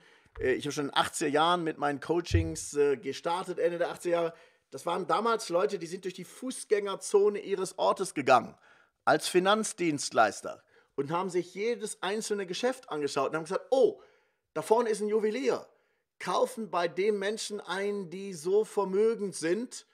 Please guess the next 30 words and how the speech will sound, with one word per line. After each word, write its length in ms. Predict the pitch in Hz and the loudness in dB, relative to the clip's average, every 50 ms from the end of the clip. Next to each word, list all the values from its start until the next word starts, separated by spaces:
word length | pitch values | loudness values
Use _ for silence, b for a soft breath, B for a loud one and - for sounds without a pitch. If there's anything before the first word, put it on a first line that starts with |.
| _ _ _ _ _ _ _ _ _ _ _ _ _ | _ _ _ _ _ _ _ _ _ _ _ _ _
dass 140 | - - | -8 -4
sie 80 | 170 165 | -2 -2
auch 80 | 160 - | 0 0
meine 260 | - 175 185 202 196 | 0 0 0 -2 -2
Kunden 320 | 196 247 269 277 233 202 | -2 -4 -4 -4 -4 0
werden 240 | 156 139 127 120 113 | 0 0 0 0 -2
könnten. 320 | - 117 104 - - - _ _ _ _ _ _ _ _ _ _ _ _ _ _ _ _ _ _ _ | -6 -8 -8 -8 -10 -16 _ _ _ _ _ _ _ _ _ _ _ _ _ _ _ _ _ _ _
Was 320 | 107 143 175 180 - - | -2 -2 -2 -2 -2 4
wäre, 520 | 180 202 226 240 208 220 214 208 190 - 143 | 6 8 8 8 6 4 4 4 4 2 0
macht 280 | 147 165 196 202 - - | -2 -4 -4 -4 -2 0
der, 300 | 196 190 185 175 - - | 0 2 2 0 -2 -4
ich 120 | 151 131 | -6 -4
red 200 | 151 233 - - | -4 -4 -4 -2
mal 140 | 240 226 226 | -2 0 4
mit 180 | 214 214 208 202 | 4 4 4 4
dem 420 | 196 185 170 147 131 117 208 - _ _ _ _ _ _ _ _ - | 2 2 2 0 -2 -4 -8 -12 _ _ _ _ _ _ _ _ -4
Huckepack-Networking, 840 | 226 226 220 - 208 - - 233 214 220 123 117 - 113 107 101 | -2 -2 0 -2 -2 0 2 2 2 2 0 -6 -6 -8 -10 -6
wer 160 | 117 160 202 202 | -4 -4 -4 -2
kennt 280 | - - 185 180 165 | -4 -4 -6 -4 -6
die, 140 | 202 214 214 | -6 -8 -6
die 80 | 180 185 | -8 -10
ich 80 | - | -8
kennenlernen 320 | - 190 202 196 190 190 185 | -6 -6 -6 -4 -6 -2 2
sollte? 260 | 226 240 202 - B B B B B B | 4 4 4 2 B B B B B B
Ich 180 | - 147 151 202 | -6 0 2 2
red 160 | 240 247 226 | 2 2 2
mal 100 | 226 220 | 0 2
mit 160 | 214 214 208 | 2 6 6
dem 140 | 214 202 196 | 6 6 6
Juwelier, 500 | 196 190 196 214 262 254 151 127 B | 4 2 2 4 4 4 4 4 B